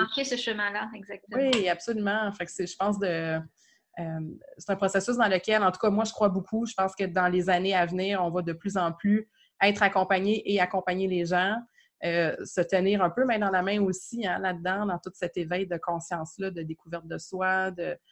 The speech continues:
Speaker 2: de reprendre son, son propre, euh, pouvoir. Fait que ce qui m'amène à te parler de, ouvrir la porte de, euh,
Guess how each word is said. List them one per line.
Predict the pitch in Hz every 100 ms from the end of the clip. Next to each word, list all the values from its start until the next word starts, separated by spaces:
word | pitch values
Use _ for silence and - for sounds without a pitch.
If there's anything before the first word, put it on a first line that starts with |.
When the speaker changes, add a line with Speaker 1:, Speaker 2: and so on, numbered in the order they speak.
| _ _ _
Speaker 2:
de | 165
reprendre | 160 160 - 170 180
son, | - 175 160 156 160 160
son | - 160 156
propre, | 180 175 _
euh, | 156 151 - _ _ _ _ _ _ _
pouvoir. | 294 254 240 233 240 320 381
Fait | 302
que |
ce | -
qui | 247
m'amène | 220 240 277
à | 240
te | -
parler | 220 208 233 262
de, | 220 202 190 185
ouvrir | 202 208
la | 233 214
porte | 254 240
de, | 202
euh, | 190 175 170